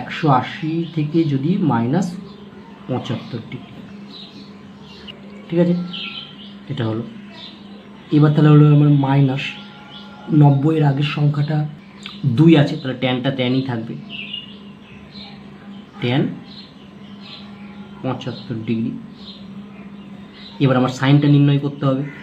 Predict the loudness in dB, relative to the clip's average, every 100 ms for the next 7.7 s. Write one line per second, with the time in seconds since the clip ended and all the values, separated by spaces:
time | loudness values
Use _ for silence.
0 | -20 -20 -6 2 4 4 2 -2 -4 -4
1 | -6 -12 -18 -20 -20 -14 -8 -4 -2 6
2 | 6 6 4 4 4 4 2 0 0 0
3 | 2 2 4 4 2 0 0 0 0 0
4 | 2 2 0 -4 -2 2 2 2 0 0
5 | -2 -8 -8 -10 -16 -20 -20 -12 -2 2
6 | 4 4 2 2 0 2 2 2 0 -2
7 | -2 -4 -4 -2 0 0